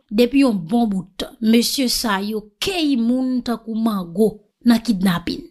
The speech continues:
Un million, deux millions, trois cent mille, cinq cent mille, cent mille, cinquante mille, et comme ça yo, key l'argent. Eh bien, ti monsieur déclaré que yo même, c'est kenbe, yo bay ou kenbe. Pas de problème, mais pendant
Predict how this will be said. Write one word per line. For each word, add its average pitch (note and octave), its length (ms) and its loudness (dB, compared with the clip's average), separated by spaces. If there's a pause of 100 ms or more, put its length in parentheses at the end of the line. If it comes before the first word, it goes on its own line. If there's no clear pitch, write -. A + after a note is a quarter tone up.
(180)
Un B3 140 6
million, A3 480 6
deux G3 240 2
millions, A3+ 640 4 (200)
trois B3+ 240 4
cent A#3+ 320 0
mille, A3 520 2 (300)
cinq - 360 -2
cent B3 320 0
mille, A3 320 2
cent B3 360 0
mille, G#3 280 0
cinquante - 500 0
mille, A3+ 380 4 (200)
et A#3 120 0
comme A3+ 180 -4
ça A3 280 0
yo, G3 300 0
key C4 440 2
l'argent. E3+ 720 0 (440)
Eh C4+ 60 -4
bien, B3 220 2 (140)
ti - 100 2 (120)
monsieur G4+ 300 0
déclaré A#3+ 560 0
que A#3 100 -12
yo G3+ 180 -6
même, A#3+ 380 -4
c'est A#3+ 220 0
kenbe, A3 240 -8
yo B3 160 2
bay F3+ 200 -2
ou F3 100 -6
kenbe. G3 260 0 (460)
Pas F#3 180 -6
de F#3 140 -8
problème, C4 500 -2
mais E3 140 -4 (580)
pendant G#4 160 0